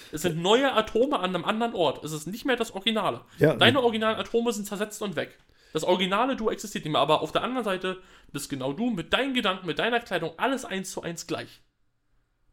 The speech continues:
Speaker 1: Aber nicht mehr aus den originalen Atomen. Du bist trotzdem neu.
Speaker 2: Ähm, also nehmen wir mal jetzt die Kaffeetasse, die würde genauso aussehen, wie sie hier ist.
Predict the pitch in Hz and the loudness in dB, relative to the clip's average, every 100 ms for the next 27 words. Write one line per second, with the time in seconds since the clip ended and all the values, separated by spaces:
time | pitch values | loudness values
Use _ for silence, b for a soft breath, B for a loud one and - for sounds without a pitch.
0 | _ _ - 156 208 185 208 233 214 196 | _ _ -2 0 2 0 -4 -4 -4 -6
1 | 180 160 170 165 165 170 - 135 139 156 | -6 -6 -6 -6 -6 -6 -10 -12 -8 -8
2 | - - - 185 170 135 - - _ b | -6 -6 -4 -4 -2 -2 -4 -14 _ b
3 | b b b - 113 123 - - - - | b b b 6 8 8 2 -10 -2 4
4 | 117 123 131 127 131 120 131 - 110 - | 6 10 10 10 8 10 8 6 0 2
5 | 165 - 156 151 139 131 139 135 131 120 | 2 4 2 2 2 6 6 8 6 6
6 | 139 127 123 117 120 113 110 107 104 104 | 8 6 6 4 4 4 0 2 0 0
7 | - | -6